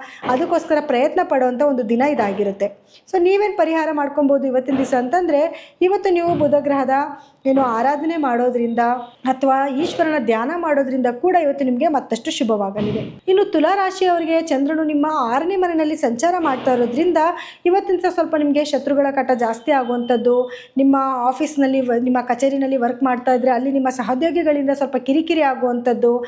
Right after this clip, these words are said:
ಅಥವಾ ಮೇಲಧಿಕಾರಿಗಳಿಂದ ನಿಮ್ಗೆ ಸ್ವಲ್ಪ ತೊಂದರೆಗಳಾಗುವಂಥದ್ದು, ಈ ರೀತಿ ಸ್ವಲ್ಪ ಮನಸ್ಸಿಗೆ ನೆಮ್ಮದಿ ಶಾಂತಿನ ಹಾಳು ಮಾಡುವಂಥ ಒಂದು ದಿನ ಇದಾಗಿರುತ್ತೆ. So ಇವತ್ತು ನಿಮ್ಗೆ ಸ್ವಲ್ಪ ಆರೋಗ್ಯದಲ್ಲೂ ಸ್ವಲ್ಪ ಏರುಪೇರು ಆಗುವಂಥ ಸಾಧ್ಯತೆಗಳು ಜಾಸ್ತಿ ಇರುತ್ತೆ. ನೀವೇನಾದ್ರೂ, ಆ, ಏನಾದ್ರೂ ಹಣದ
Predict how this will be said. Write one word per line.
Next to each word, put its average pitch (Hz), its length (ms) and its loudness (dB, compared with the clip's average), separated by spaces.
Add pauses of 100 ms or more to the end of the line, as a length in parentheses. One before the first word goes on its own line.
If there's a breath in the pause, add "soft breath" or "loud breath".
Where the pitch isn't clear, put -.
(220 loud breath)
ಅಥವಾ 285 200 0
ಮೇಲಧಿಕಾರಿಗಳಿಂದ 285 1000 0
ನಿಮ್ಗೆ 269 200 -2
ಸ್ವಲ್ಪ 262 240 -2
ತೊಂದರೆಗಳಾಗುವಂಥದ್ದು, 240 1300 0 (280 loud breath)
ಈ 349 120 4
ರೀತಿ 370 240 0
ಸ್ವಲ್ಪ 330 240 0
ಮನಸ್ಸಿಗೆ 294 440 0
ನೆಮ್ಮದಿ 294 320 0
ಶಾಂತಿನ 294 420 -2
ಹಾಳು 247 280 0
ಮಾಡುವಂಥ 277 380 0
ಒಂದು 254 280 0
ದಿನ 233 120 0
ಇದಾಗಿರುತ್ತೆ. 202 1080 -2
So 339 400 2
ಇವತ್ತು 320 340 0
ನಿಮ್ಗೆ 311 340 2
ಸ್ವಲ್ಪ 320 260 -2
ಆರೋಗ್ಯದಲ್ಲೂ 311 540 0
ಸ್ವಲ್ಪ 320 200 -2
ಏರುಪೇರು 294 520 2
ಆಗುವಂಥ 269 360 -2
ಸಾಧ್ಯತೆಗಳು 262 520 0
ಜಾಸ್ತಿ 226 380 -2
ಇರುತ್ತೆ. - 640 -6
ನೀವೇನಾದ್ರೂ, 302 640 0 (260 loud breath)
ಆ, 254 120 2
ಏನಾದ್ರೂ 269 340 2
ಹಣದ 254 320 -2